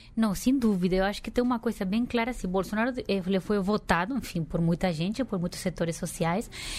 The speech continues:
mas o voto clássico de Bolsonaro, ele de fato é classe média alta,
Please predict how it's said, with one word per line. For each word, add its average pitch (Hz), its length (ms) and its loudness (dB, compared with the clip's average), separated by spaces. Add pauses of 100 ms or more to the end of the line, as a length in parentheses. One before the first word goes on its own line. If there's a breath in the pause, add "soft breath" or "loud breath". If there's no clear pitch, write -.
(180 loud breath)
mas 196 600 2
o 190 400 4
voto 220 300 0
clássico 185 460 0
de 170 100 0
Bolsonaro, 185 680 0
ele 185 100 -2
de 190 100 0
fato 208 340 -2
é 196 40 -4
classe 185 320 -6
média 170 380 0
alta, 269 500 -2